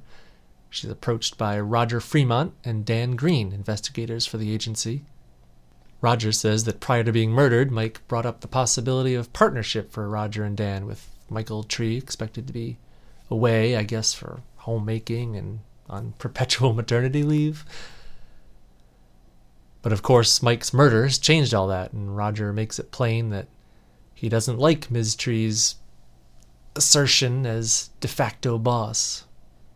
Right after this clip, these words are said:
Well, she makes things equally plain by firing his ass, though he has a few choice words for her on the way out as he slams the door to her office.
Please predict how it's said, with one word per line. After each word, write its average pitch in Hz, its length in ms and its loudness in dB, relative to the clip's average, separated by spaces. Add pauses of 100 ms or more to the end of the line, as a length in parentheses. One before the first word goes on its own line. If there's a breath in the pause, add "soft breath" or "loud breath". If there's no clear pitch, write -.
(680)
Well, 104 320 -6
she - 200 -2
makes 117 260 -2
things 117 220 0
equally 120 340 2
plain 120 400 -2
by 107 280 -2
firing 131 440 2
his 107 140 -2
ass, 110 340 -4
though 123 360 -8 (840 soft breath)
he 131 100 -2
has 113 160 2
a 110 60 -2
few 113 240 -4
choice 120 440 2
words 113 300 0
for 117 120 -2
her 120 140 2
on 127 120 2
the 117 80 0
way 113 180 2
out 117 220 2
as 107 100 -8
he - 80 -12
slams 107 720 2
the 123 140 -8
door 123 180 -6
to 135 80 -8
her 117 160 -4
office. - 540 -8